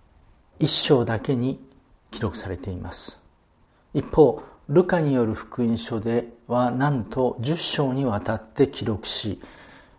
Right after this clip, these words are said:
イエス様がエルサレムへ向かわれた道のりを詳細に記録しています。またこの部分はイエス様のお働きにより、あ、お働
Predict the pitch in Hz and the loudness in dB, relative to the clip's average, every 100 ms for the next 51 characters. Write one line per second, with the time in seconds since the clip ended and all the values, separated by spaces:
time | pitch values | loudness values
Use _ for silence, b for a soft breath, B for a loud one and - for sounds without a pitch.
0 | B 143 143 - 131 113 110 127 131 - | B 2 2 2 0 2 0 -2 -4 -14
1 | - - 135 151 - 165 151 123 110 101 | -10 -2 0 0 0 -2 0 0 0 0
2 | 104 - 127 127 127 - 135 131 - 113 | 0 0 0 2 0 0 -2 -2 -2 -6
3 | - 127 120 113 120 131 - - - 139 | -2 0 2 2 2 2 -2 -6 2 2
4 | 135 - 131 143 151 - 107 - - - | 2 -2 -2 -2 -4 -4 -6 -4 -6 -6
5 | 85 78 76 - - - B B B B | -6 -6 -8 -8 -10 -12 B B B B
6 | B B B B 156 147 - 156 170 165 | B B B B 2 2 2 2 4 4
7 | 160 151 127 117 120 143 156 - 143 120 | 4 4 4 0 2 2 2 0 0 2
8 | 113 107 - 120 147 156 151 147 - - | 0 0 0 2 2 2 2 0 -4 -16
9 | - 139 139 127 127 127 127 107 107 110 | -12 -6 -2 0 2 0 0 0 0 2
10 | 147 139 | 2 2